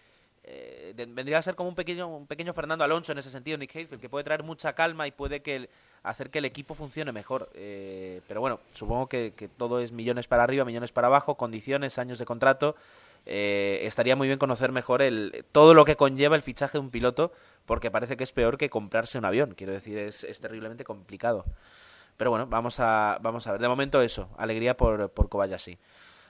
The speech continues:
Am, de momento no, bueno, eh, noticias muchísimas, pero confirmaciones muy pocas.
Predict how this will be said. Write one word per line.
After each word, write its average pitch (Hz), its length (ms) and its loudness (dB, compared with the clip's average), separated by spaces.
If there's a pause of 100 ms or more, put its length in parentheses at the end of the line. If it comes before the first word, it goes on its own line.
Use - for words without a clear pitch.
(160)
Am, 131 1300 6 (260)
de 143 240 -2
momento 190 380 0
no, 214 100 2
bueno, 175 240 2 (160)
eh, 95 180 -16
noticias 156 480 -6
muchísimas, 160 520 -6
pero 127 340 -2
confirmaciones 127 600 -8
muy 151 180 -10
pocas. 156 440 -4